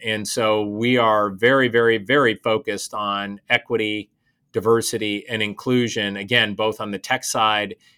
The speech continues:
and on the small business side. So we're making progress.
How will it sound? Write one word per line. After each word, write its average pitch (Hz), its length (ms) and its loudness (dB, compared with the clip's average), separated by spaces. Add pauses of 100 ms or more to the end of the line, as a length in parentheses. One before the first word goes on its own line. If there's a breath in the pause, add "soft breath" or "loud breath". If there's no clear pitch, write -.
(180)
and 110 280 0
on 104 100 -2
the 98 60 -6
small 104 300 -4
business 98 360 -8
side. 92 400 -4
So 107 240 -4
we're 117 280 2
making 139 360 2
progress. 127 580 0